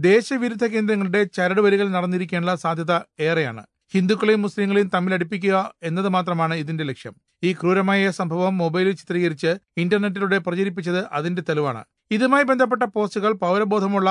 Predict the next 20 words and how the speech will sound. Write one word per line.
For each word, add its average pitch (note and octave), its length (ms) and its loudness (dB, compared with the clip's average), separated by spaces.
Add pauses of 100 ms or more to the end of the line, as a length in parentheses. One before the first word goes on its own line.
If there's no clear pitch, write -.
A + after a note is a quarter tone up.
(100)
ഒരാളും E3+ 360 -2
കൈമാറില്ല. C#3+ 500 -4 (320)
ഇത് G3+ 220 2
തടയാൻ G3+ 460 2
സോഷ്യൽ F#3+ 340 -4
മീഡിയയെ G3 300 0
നിയന്ത്രിക്കുന്നവർ F3+ 600 -2 (140)
അടിയന്തര F#3 500 0
നടപടി D#3+ 380 -4
സ്വീകരിക്കണം. C#3 520 -8 (440)
എല്ലാ F3+ 220 4
രാഷ്ട്രീയ A3 340 0
കക്ഷികളും F#3 440 -2 (340)
മതസംഘടനാ G3+ 580 0
നേതാക്കളും F#3 500 -2
ഇതിനെ F3+ 380 -2
അപലപിച്ച് E3 500 -2
പൊതുവേദിയിലെത്തണം. D#3+ 840 -4 (320)
വിദ്വേഷക്കാരുടെ A#3+ 680 2
കൈകളിലെ G3+ 520 -2